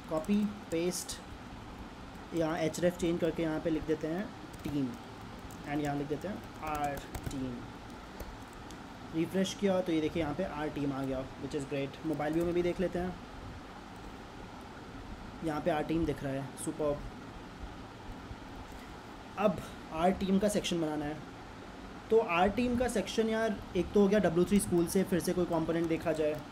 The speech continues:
right? W three schools dot com slash how to पे गए और देख लिया team से कोई section दिख रहा है क्या, Meet the Team का ये रहा section, यहाँ से tape सकते हैं।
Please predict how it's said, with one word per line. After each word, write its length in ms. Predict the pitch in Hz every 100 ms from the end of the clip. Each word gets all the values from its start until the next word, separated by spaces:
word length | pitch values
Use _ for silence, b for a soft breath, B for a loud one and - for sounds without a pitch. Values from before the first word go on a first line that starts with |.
| -
right? 240 | 170 151 - - - -
W 180 | 156 165
three 160 | 180
schools 340 | 160 175 165 165
dot 180 | 160 - 165
com 200 | 160 165
slash 180 | 165 165
how 100 | 143
to 60 | 165
पे 120 | 180
गए 240 | 185 208 135 - - - - - - - - - -
और 140 | 156 147 139
देख 200 | 160 156
लिया 160 | 175 165
team 320 | 165 156 165
से 180 | 156 170 156 226
कोई 80 |
section 280 | 226 - 165
दिख 140 | 160 156
रहा 80 | 180
है 60 |
क्या, 140 | 180 160 B B B -
Meet 200 | 165 165 165
the 60 | 165
Team 180 | 160 156
का 60 | 156
ये 100 | 156
रहा 100 | 151
section, 340 | 151 - 147 147 - - - - -
यहाँ 180 | 160 156
से 100 | 170
tape 180 | 160
सकते 260 | 156 151 -
हैं। 120 | 151